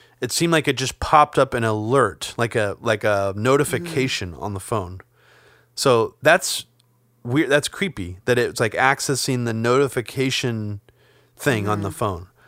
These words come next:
Speaker 1: This is a new specific type of a thing where it's, like, a test of something that I don't even know what they're, they don't even describe what kind of situation it could be used for.
Speaker 2: I just keep thinking of the missile alert in Hawaii.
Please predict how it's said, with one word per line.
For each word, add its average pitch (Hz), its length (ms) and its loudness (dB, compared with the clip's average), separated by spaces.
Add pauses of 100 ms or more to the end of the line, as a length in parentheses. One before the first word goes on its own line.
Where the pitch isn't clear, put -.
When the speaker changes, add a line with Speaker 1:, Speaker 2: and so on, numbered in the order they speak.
(320)
Speaker 1:
This 151 200 0
is 139 140 0
a 135 80 4
new 143 440 2
specific - 760 -2
type 143 280 2
of 117 100 -6
a 113 80 -6
thing 156 360 0
where 107 180 2
it's, 104 140 -4
like, 110 240 0
a 110 80 -2
test - 500 0
of 120 160 -4
something 117 560 -2 (640)
that - 160 2
I 127 60 4
don't 160 100 4
even 143 200 2
know 131 140 4
what 127 300 2
they're, 120 320 0 (420)
they 135 120 2
don't 170 140 4
even 175 140 2
describe 135 560 4
what 123 160 2
kind 147 200 0
of 110 100 -2
situation 127 800 0
it 104 100 -4
could 117 160 -4
be 107 80 -6
used 113 400 -4
for. - 360 -12 (440)
Speaker 2:
I 165 120 0
just 175 140 -4
keep 180 140 -4
thinking 160 220 -2
of 147 80 -2
the 147 80 -2
missile 139 560 -2
alert 117 300 -4
in 127 100 -4
Hawaii. 120 560 -2